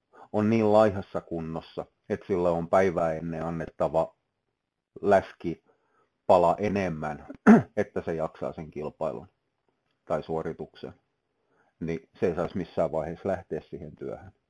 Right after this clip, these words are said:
Sillä on jo ne rasvavarastot täynnä. Anaerobisella puolella tilanne on vielä selvempi.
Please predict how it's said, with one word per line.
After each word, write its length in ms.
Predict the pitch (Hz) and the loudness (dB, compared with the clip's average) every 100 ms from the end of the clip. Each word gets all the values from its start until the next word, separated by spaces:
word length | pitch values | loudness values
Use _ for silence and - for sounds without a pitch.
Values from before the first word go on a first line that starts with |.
| _ _ _ _ _ _ _ _ _ _ _ _ _ _ _ - | _ _ _ _ _ _ _ _ _ _ _ _ _ _ _ -6
Sillä 240 | 101 95 90 | 0 2 2
on 360 | 110 101 87 | 4 2 0
jo 260 | 82 85 - _ | -2 -4 -6 _
ne 140 | 98 90 | -6 -2
rasvavarastot 720 | 90 - 78 73 71 - - _ | -2 -2 -6 -6 -8 -12 -18 _
täynnä. 360 | - 58 - - _ _ _ _ - - - - | -10 -10 -10 -18 _ _ _ _ -20 -20 -20 0
Anaerobisella 760 | 107 117 113 104 95 95 92 | 2 6 6 6 4 0 -2
puolella 520 | 87 92 87 85 87 - | -2 0 2 2 0 -2
tilanne 360 | 107 98 95 90 | 0 2 2 0
on 200 | 87 80 | -2 2
vielä 260 | 104 92 82 | 2 2 0
selvempi. 640 | 85 80 73 73 - - | -6 -6 -8 -10 -10 -14